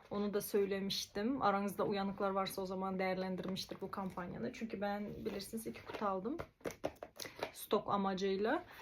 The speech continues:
İlk aldığımı tam fiyatına almıştım. İkinci indirime girmişti, onda almıştım. Böyle beğendiğim ürünleri bazen stok yaparım. Sonuç şöyle.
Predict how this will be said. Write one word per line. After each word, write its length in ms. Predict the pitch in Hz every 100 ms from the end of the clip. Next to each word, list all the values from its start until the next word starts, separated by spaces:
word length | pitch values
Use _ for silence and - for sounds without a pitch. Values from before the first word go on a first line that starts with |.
| - -
İlk 200 | 226 226
aldığımı 340 | 208 208 208
tam 180 | 220 202
fiyatına 260 | 208 185 185
almıştım. 320 | 180 - 226
İkinci 300 | - 190 202
indirime 340 | 196 196 196
girmişti, 420 | 180 175 185 -
onda 180 | 196 185
almıştım. 520 | 185 - - - 294 330 - - - - - - - - -
Böyle 280 | 302 294 302 - - - - 220
beğendiğim 380 | 214 214 220
ürünleri 400 | 220 208 190 233
bazen 220 | 202 185 226
stok 320 | - 196 -
yaparım. 380 | 196 175 180 185 -
Sonuç 440 | - 254 247 262
şöyle. 680 | - - 240 196 196 233